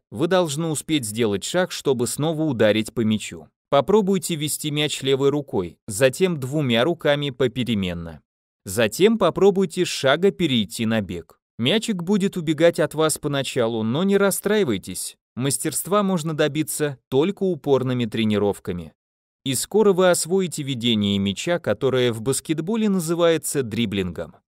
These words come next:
Когда вы уже будете уверенно вести мяч, можно переходить к обводу конусов. Конус — это спортивный инвентарь, обозначающий препятствия,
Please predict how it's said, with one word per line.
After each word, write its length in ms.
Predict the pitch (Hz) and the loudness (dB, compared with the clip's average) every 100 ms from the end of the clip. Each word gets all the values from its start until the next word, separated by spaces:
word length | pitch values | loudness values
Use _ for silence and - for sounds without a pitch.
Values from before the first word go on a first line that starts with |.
| _ _ | _ _
Когда 380 | 151 151 165 160 | 0 2 2 4
вы 120 | 160 | 2
уже 300 | 156 143 165 | 2 0 0
будете 420 | 131 127 117 - | 0 -2 -4 -4
уверенно 480 | 123 120 139 117 104 | -6 -2 0 0 0
вести 340 | 107 101 - | -2 -4 -6
мяч, 380 | 156 196 - - - | -4 -4 -6 -12 -8
можно 380 | 151 180 156 143 | -4 -2 -2 -4
переходить 640 | 131 113 - 135 180 185 | -2 -2 0 0 0 -6
к 80 | - | -2
обводу 480 | 127 98 101 110 107 | -2 0 -2 -2 -2
конусов. 680 | - 143 98 - - - _ _ _ _ | -2 -2 -2 -6 -12 -16 _ _ _ _
Конус — 420 | 190 240 240 - | 2 4 2 2
это 180 | 185 175 | 0 0
спортивный 640 | - 147 127 156 151 147 | 0 0 0 -4 -4 -2
инвентарь, 680 | 135 107 107 92 156 165 - - | -2 0 0 0 0 -2 -6 -8
обозначающий 920 | 98 110 113 110 - 107 98 - 104 | -4 -4 -2 -2 -2 -2 -2 -4 -4
препятствия, 760 | 110 101 156 170 - 175 165 | -2 0 0 -2 -2 -2 -2